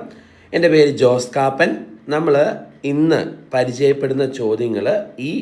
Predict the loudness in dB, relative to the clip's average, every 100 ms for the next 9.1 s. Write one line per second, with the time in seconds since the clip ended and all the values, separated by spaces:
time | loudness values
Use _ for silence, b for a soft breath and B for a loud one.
0 | -10 -8 -6 -2 -2 -2 -4 -4 -4 -2
1 | -2 -2 -4 -4 -4 -4 -8 B B B
2 | B B 2 4 4 4 2 2 0 0
3 | 0 -2 -2 -2 0 2 2 0 -2 -2
4 | -4 -4 -6 -6 -6 -6 -2 -2 -2 -10
5 | -12 -8 -8 -6 -4 0 0 -2 -4 -6
6 | -4 -2 -4 -6 -6 -4 -4 -4 -4 -4
7 | -6 -8 B B B -4 0 2 0 2
8 | 2 2 2 2 2 0 -2 -2 -2 0